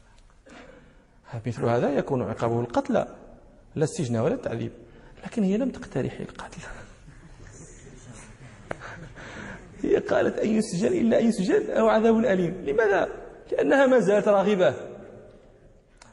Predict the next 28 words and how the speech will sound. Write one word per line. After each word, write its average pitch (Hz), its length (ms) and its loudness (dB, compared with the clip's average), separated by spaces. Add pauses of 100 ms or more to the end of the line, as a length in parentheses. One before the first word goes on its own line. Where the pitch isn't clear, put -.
(120)
ولو 240 200 6
قتل 247 540 0 (760)
لفاتها 254 1080 4 (160)
ما 170 100 2
تريده 165 840 2
م-، 180 260 -4
منه، 226 300 2 (260)
ما 151 120 4
تريده 233 520 -2
منه، 294 200 0 (760)
ولذلك 151 300 2
هي 160 280 2 (460)
أرادت 165 500 2
ك-، - 240 -2
ولكن 165 420 4 (500)
في - 120 -6
نفس - 180 -2
الوقت 214 320 0
تريد 175 220 2
ال-، 143 320 0
ت-، 175 240 -4
ما 147 300 4
زالت 151 320 4
حريصة 135 520 -2
على 123 240 0
ما 123 220 2
لم 135 200 0
تدرك. 131 480 -2